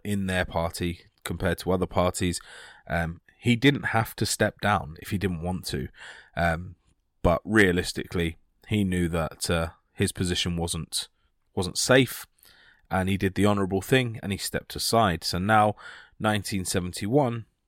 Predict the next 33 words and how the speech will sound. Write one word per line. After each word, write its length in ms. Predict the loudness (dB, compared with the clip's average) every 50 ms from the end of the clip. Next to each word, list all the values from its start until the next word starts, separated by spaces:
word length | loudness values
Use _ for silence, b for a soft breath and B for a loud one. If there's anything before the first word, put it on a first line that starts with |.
| _ -20 -20 _ _ _ _
Margaret 420 | -2 0 2 4 4 2 0 -2 -2
Thatcher, 560 | 0 0 0 0 0 -2 -2 0 0 -2 -2 -8 _ _ _ _ _ _ _ _ _
sorry, 320 | -4 -2 -2 -2 -2 -4 _ -16 -12
not 180 | -10 -10 -8 -8
ni-, 160 | -8 -10 -10 -6
nineteen 420 | -4 -4 -4 -4 -6 -8 -10 -8 -6
seventy-five, 880 | -4 -4 -4 -4 -6 -8 -12 -6 0 2 4 4 4 2 0 -4 -8 B B B B B B B B
Margaret 360 | -2 0 0 0 0 -4 -4
Thatcher 320 | -2 -2 -2 -2 -4 -4 -4
is 200 | -2 -4 -4 -2
now 340 | -2 -2 0 0 -2 -4 -8 _ _
the 140 | -6 -6 -6
head 500 | -6 -10 -8 -2 0 2 2 2 0 -4 -8
of 140 | -8 -6 -4
a 40 | -4
major 460 | -4 -4 -2 -2 -2 -2 -2 -2 -6
political 480 | -6 -4 -6 -6 -6 -8 -8 -10 -10 -8
party 460 | -4 -2 -2 -2 -2 -4 -6 -8 -8
in 80 | -8 -8
the 100 | -10 -10
U 140 | -10 -10 -10
K. 300 | -10 -8 -8 -8 -10 -14 _ _ _ _ _ _ _ _ _ _
So 240 | 0 4 6 6 6
although 220 | 6 6 4 4
this 200 | 4 2 2 2
might 220 | 0 0 0 0
seem 300 | -2 -2 -2 -2 -2 -2
like 340 | -2 -2 -4 -4 -6 -10 -16 -12 _
a 100 | -6 -6
really 400 | -6 -6 -2 -2 0 0 0 -2
good 200 | -4 -4 -6 -6
thing, 360 | -2 0 0 0 2 0 -6 B B B B B B B B _ _ _
um, 380 | 0 2 2 2 2 0 -2